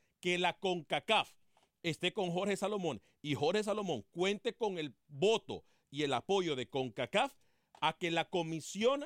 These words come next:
normalizadora o a que la quim-, comisión de transparencia de fifa le vaya a hacer una investigación.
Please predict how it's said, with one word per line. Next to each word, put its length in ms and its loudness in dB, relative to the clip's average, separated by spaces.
normalizadora 920 0
o 120 2
a 100 -2
que 120 -4
la 140 -2
quim-, 320 -4
comisión 440 -2
de 60 -2
transparencia 720 -2
de 160 0
fifa 440 2
le 240 0
vaya 180 4
a 20 2
hacer 180 0
una 100 -2
investigación. 600 -4